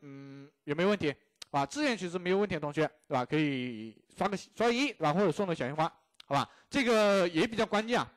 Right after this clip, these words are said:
啊，也是比较关键的一个东西。我们等一下，我们包括今天整节课内容，其实就是对这个节省的一个取值，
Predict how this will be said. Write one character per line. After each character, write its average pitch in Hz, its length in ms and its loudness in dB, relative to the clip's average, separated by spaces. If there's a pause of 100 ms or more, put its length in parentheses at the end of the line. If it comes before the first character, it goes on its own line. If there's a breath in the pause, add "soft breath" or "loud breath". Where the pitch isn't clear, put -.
(120)
啊， 151 100 0
也 143 120 0
是 208 120 -4
比 190 80 -8
较 180 100 0
关 180 160 -2
键 196 80 -8
的 185 60 -6
一 - 20 -8
个 160 80 -6
东 151 100 -6
西。 135 160 -10
我 147 80 -2
们 180 180 -4
等 143 140 -2
一 165 120 -4
下， 202 200 0 (160 loud breath)
我 160 120 0
们 220 100 0
包 277 140 2
括 294 100 2
今 277 160 -8
天 294 140 -2
整 143 240 -6
节 233 140 2
课 285 100 0
内 294 140 0
容， 202 140 0
其 196 120 -8
实 214 80 -2
就 294 160 0
是 233 100 -4
对 240 140 -2
这 208 100 -4
个 196 80 -6
节 240 180 -4
省 247 140 -4
的 160 80 0
一 156 40 -2
个 170 60 -2
取 123 140 -10
值， 123 160 -4